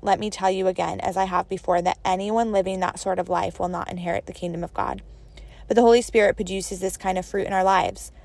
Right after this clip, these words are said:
love, joy, peace, patience, kindness, goodness, faithfulness, gentleness, and self-control. There is no law against these things. Those who belong to Christ Jesus have nailed the passions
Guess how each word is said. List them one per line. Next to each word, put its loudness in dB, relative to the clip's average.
love, 6
joy, 4
peace, -8
patience, -4
kindness, -6
goodness, -4
faithfulness, -4
gentleness, -6
and -10
self-control. -2
There 0
is 0
no 2
law 6
against -4
these -8
things. -10
Those 4
who 0
belong 4
to -4
Christ -2
Jesus -2
have -6
nailed 0
the -4
passions -4